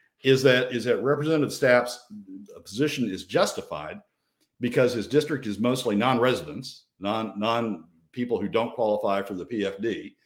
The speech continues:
E-, uh, military, and, and he's looking out for them to make sure they don't pay taxes. Well, the thing that's really bizarre about this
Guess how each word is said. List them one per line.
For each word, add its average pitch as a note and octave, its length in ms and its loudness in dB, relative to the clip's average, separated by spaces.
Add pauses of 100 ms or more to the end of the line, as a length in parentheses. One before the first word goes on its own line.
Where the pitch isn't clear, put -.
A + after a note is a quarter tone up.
(460)
E-, B2 340 2
uh, G2 320 4
military, A2+ 560 0 (540)
and, B2+ 500 6
and B2+ 160 -2
he's G3 300 0
looking C#3 380 6
out A2+ 420 -2
for A#2+ 100 -2
them G#2+ 520 2
to A2+ 100 -2
make A2+ 260 0
sure G#2+ 460 -2 (160)
they B2+ 240 2
don't A#2 340 0
pay A2+ 180 -2
taxes. C#3 600 -4 (640)
Well, E3+ 140 2
the F3 100 2
thing C4+ 180 4
that's A3 220 0
really C3+ 480 0
bizarre C3+ 500 0
about F#2+ 340 -6
this G2 360 -2